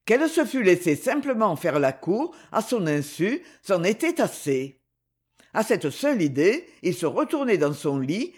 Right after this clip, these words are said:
en proie à ce torturant appétit de connaître à tout prix la vérité, qui fait du jaloux un possédé, capable,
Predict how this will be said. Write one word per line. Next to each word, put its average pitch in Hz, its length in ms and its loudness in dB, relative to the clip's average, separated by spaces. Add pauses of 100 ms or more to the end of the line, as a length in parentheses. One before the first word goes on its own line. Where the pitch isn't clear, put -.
(160)
en 180 220 -2
proie 247 340 -2
à 190 40 -2
ce 151 160 -8
torturant 226 560 -2
appétit 180 520 0
de 135 100 0
connaître 214 460 0
à 135 60 -4
tout 277 240 -4
prix 247 200 -6
la 143 100 2
vérité, 160 680 0 (360)
qui - 140 0
fait 302 240 0
du 202 160 0
jaloux 214 400 2
un 135 100 0
possédé, 175 760 -2 (300)
capable, 247 640 0